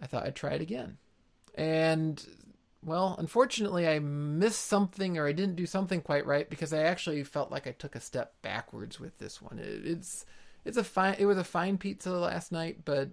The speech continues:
not quite what I was shooting for. So I, I'm going to continue to try to refine those ingredients and keep figuring out, do I need to stretch the dough and fold it more? Do I, I need to just work on that dough with, in my hands and try to get the texture just right? Do I need to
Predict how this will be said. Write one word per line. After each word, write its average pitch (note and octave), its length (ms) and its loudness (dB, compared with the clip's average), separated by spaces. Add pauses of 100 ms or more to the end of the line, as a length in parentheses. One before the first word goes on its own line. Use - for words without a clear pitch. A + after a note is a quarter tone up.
not D#3+ 480 -6
quite D3+ 380 -4
what C3 160 -8
I B2 100 -6
was B2 140 -10
shooting - 340 -10
for. - 220 -20 (920)
So A#3 180 4
I, A3 160 4
I'm G#3 320 4
going F3 200 2
to D#3+ 60 0
continue E3 420 -4
to C3 160 0 (260)
try G#2+ 160 -6
to B2+ 80 -8
refine B2+ 460 -4
those C#3 160 0
ingredients C#3+ 440 -2
and C3+ 100 -4
keep - 260 -4 (160)
figuring E3+ 240 2
out, - 200 -4
do D#3+ 120 4
I C#3 80 4
need C#3+ 160 0
to B2 60 -2
stretch - 460 -2
the D3 80 -4
dough C#3 220 4
and C3 120 -4
fold C#3+ 300 -2
it - 100 -4
more? F#3+ 440 4
Do E3 120 4
I, C3 120 0 (340)
I - 60 -2
need D3+ 180 2
to C#3+ 60 -6
just D#3 180 -2
work E3 280 0
on F#3+ 100 2
that E3 220 2
dough E3 260 2
with, D#3+ 520 0
in D#3 140 -2
my C#3+ 140 -2
hands F3 420 0
and D3 120 -2
try - 180 -4
to E3+ 80 -2
get E3 160 -2
the C#3+ 60 -10
texture - 420 -8
just E3 240 0
right? F3 320 4
Do E3 100 0
I D3+ 60 -2
need E3 260 -2
to D3 120 -2